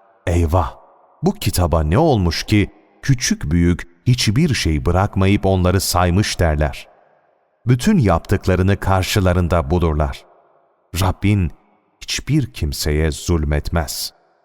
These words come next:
Mealindeki ayet-i celilesinin tefsirinde İmam Evzai rahmetullahi aleyh diyor ki, "Küçük büyük bütün amellerin yazıldığı amel kitabındaki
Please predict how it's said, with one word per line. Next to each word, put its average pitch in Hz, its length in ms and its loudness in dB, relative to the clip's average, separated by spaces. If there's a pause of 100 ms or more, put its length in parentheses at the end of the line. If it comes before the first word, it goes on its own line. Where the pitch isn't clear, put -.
(220)
Mealindeki 87 920 2 (280)
ayet-i 123 540 2
celilesinin 90 800 2
tefsirinde 92 960 0 (600)
İmam 160 340 4
Evzai 120 520 2
rahmetullahi 90 800 2
aleyh 82 320 2
diyor 87 340 0
ki, 151 260 2 (760)
"Küçük - 500 0
büyük 104 380 2
bütün 165 440 0
amellerin 87 600 2
yazıldığı 87 640 2
amel 87 300 2
kitabındaki 92 840 0